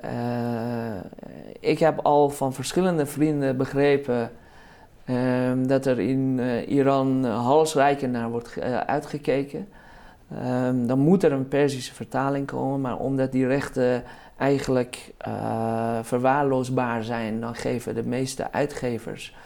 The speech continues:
in, eh, in het buitenland de rechten vrij voor de Perzische vertaling. En dan gaan ze via P D F'jes, eh, worden ze beschikbaar gesteld voor, eh, voor mensen in Iran.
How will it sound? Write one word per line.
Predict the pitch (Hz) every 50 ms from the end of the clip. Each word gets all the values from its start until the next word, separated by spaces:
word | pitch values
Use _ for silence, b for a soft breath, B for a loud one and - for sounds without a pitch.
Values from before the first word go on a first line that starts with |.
| B B B B B B
in, | - - 120 120 117 117 120 120
eh, | 117 117 110 -
in | 98 123
het | 120 117
buitenland | 123 123 123 131 131 - 127 120 110 110 110
de | 101
rechten | 107 120 123 - - 123
vrij | - - - 110 98 104 110 139 143
voor | - - -
de | 117
Perzische | - - 135 135 143 131 127 113 107 -
vertaling. | - - - - 117 110 113 113 120 131 139 - - B B B B B B B B
En | B 117
dan | 123 123
gaan | 120 - 127 127 127 127
ze | 123 127 123
via | 120 - - 123 120 123 123 120
P | 117 -
D | - 120 117 110 107 - - 139 143
F'jes, | 143 - 131 123 120 - - - - B B B B B B B B B
eh, | B - 117
worden | 117 123 123 120
ze | 120 120
beschikbaar | 113 120 120 - - 135 139 135 127 110 107
gesteld | 104 - 104 - - - 110 107 107
voor, | - 117 120 123 113 117
eh, | 110 110 107 107 107
voor | 107 - - 117 123
mensen | 120 120 123 123 - 117
in | 117
Iran. | 110 92 98 104 101 -